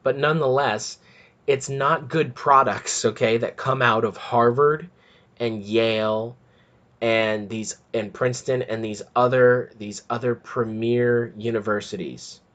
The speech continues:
What they have produced many times is people that are soldiers in the Vatican's army.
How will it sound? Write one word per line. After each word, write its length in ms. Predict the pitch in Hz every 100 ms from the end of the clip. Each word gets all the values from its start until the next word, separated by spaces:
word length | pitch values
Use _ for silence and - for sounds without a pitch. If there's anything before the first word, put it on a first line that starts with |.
| _
What 200 | 110 113
they 200 | 117 110
have 440 | 95 120 120 120 _
produced 920 | 123 110 123 170 120 98 - - - _ _ _ _
many 360 | 104 113 139 135
times 720 | 127 135 143 92 90 90 - _ - - - _
is 160 | 110 -
people 720 | - 147 151 123 104 98 - _ _ _ 104
that 300 | 113 107 104 _ 104
are 580 | 104 101 98 98 90 _ _ _ _
soldiers 840 | - - 135 139 139 117 98 92
in 140 | 98
the 80 | 92
Vatican's 560 | 90 98 104 98 87 87
army. 460 | 90 90 78 -